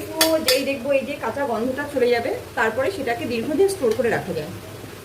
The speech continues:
যেহেতু আজকে স্টোর করার আমার ব্যাপার নেই, যেটুকুনি বেঁচে যাবে সেইটুকু স্টোর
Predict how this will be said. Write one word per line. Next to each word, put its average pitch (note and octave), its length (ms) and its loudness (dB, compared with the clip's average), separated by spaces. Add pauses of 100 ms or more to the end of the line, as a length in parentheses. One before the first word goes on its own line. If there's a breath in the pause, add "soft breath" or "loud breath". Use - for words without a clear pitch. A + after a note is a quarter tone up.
(800)
যেহেতু G#3 280 4
আজকে B3 360 -2
স্টোর C#4+ 240 0
করার D4+ 220 0
আমার D4+ 160 0
ব্যাপার C4 320 0
নেই, C4 140 4 (140)
যেটুকুনি C4+ 340 0 (260)
বেঁচে A3+ 220 4
যাবে C#4+ 220 2
সেইটুকু D4+ 400 -2
স্টোর G#3+ 240 0